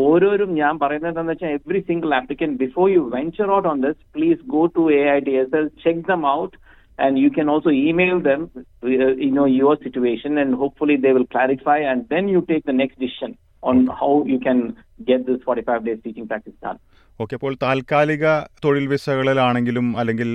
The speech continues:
Speaker 2: പെർമനന്റ് ആയിട്ടുള്ള വിസകളിലാണെങ്കിലും ഇതേ ഒരു മാനദണ്ഡമായിരിക്കും ബാധകമെന്ന് മനസ്സിലാക്കുന്നു. ഇനി വിദ്യാർത്ഥികളായിട്ട് ഓസ്ട്രേലിയയിലേക്ക് എത്തുന്നതിന് ടീച്ചിങ് രംഗത്തേക്ക് പോകുന്നതിനുള്ള മാർഗങ്ങൾ എന്തൊക്കെയാണുള്ളത്?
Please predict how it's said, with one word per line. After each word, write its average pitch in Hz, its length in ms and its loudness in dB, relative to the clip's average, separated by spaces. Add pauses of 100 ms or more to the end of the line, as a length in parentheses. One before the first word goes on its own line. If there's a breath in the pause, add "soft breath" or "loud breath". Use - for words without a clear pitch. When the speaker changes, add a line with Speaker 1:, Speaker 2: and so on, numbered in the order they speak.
(220)
Speaker 2:
പെർമനന്റ് 120 420 0
ആയിട്ടുള്ള 123 360 0
വിസകളിലാണെങ്കിലും 110 840 0 (460 soft breath)
ഇതേ 123 160 2 (100)
ഒരു 123 160 0 (220)
മാനദണ്ഡമായിരിക്കും 113 920 -2 (260)
ബാധകമെന്ന് 101 440 0
മനസ്സിലാക്കുന്നു. 95 540 -6 (600 soft breath)
ഇനി 156 120 0 (160)
വിദ്യാർത്ഥികളായിട്ട് 151 800 2
ഓസ്ട്രേലിയയിലേക്ക് 131 540 -2
എത്തുന്നതിന് 110 360 -2 (300)
ടീച്ചിങ് 120 420 -4 (580)
രംഗത്തേക്ക് 110 500 -2 (200)
പോകുന്നതിനുള്ള 104 560 0 (380)
മാർഗങ്ങൾ 104 460 0
എന്തൊക്കെയാണുള്ളത്? 80 600 -8